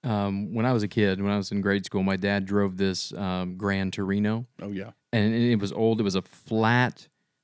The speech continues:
Speaker 1: like, the, the color was a flat, dark green.
Speaker 2: Ooh,
Speaker 1: Or,
Speaker 2: we
Speaker 1: or more like a flat olive green.
Speaker 2: I'm gonna take a picture of one of those tomorrow for you 'cause we
Speaker 1: Okay.
Speaker 2: have one at work.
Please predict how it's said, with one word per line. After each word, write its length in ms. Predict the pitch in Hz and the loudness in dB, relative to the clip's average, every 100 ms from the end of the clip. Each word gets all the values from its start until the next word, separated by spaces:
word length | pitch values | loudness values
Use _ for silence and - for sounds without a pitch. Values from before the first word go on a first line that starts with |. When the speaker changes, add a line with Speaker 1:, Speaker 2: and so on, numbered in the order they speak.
| - | -8
Speaker 1:
like, 120 | 92 | 0
the, 140 | 107 | 0
the 120 | 92 | 0
color 300 | - 113 104 | 0 4 4
was 160 | 92 90 | 4 2
a 80 | 92 | -2
flat, 680 | - - 101 107 107 - - - 101 | -6 -8 0 2 2 0 -8 -12 0
dark 340 | 98 95 - - | 4 4 0 -6
green. 440 | 101 98 92 92 - _ | 0 2 2 -2 -10 _
Speaker 2:
Ooh, 120 | 120 | 2
Speaker 1:
Or, 80 | 110 | 4
Speaker 2:
we 40 | 147 | 4
Speaker 1:
or 40 | 175 | 4
more 220 | 185 185 | 6 8
like 140 | 180 | 8
a 40 | - | 4
flat 300 | - 120 - | 4 2 4
olive 440 | 104 101 98 82 | 4 6 4 0
green. 340 | - 52 - - | -6 -6 -8 -2
Speaker 2:
I'm 160 | 120 175 | 0 0
gonna 160 | 147 | -2
take 220 | 98 117 | -2 -4
a 40 | 107 | -2
picture 300 | 120 110 110 | -4 -2 -4
of 80 | 107 | -2
one 140 | 107 | -2
of 60 | 107 | -2
those 200 | 104 - | -4 -4
tomorrow 500 | 104 95 92 85 82 | -4 -2 0 -2 -4
for 200 | - 87 | -8 -8
you 240 | 87 85 - | -6 -8 -10
'cause 140 | 98 | -2
we 80 | 123 | 2
Speaker 1:
Okay. 100 | 147 | 4
Speaker 2:
have 120 | 151 | 4
one 140 | 92 92 | 0 -4
at 80 | |
work. 220 | 80 82 | -4 -8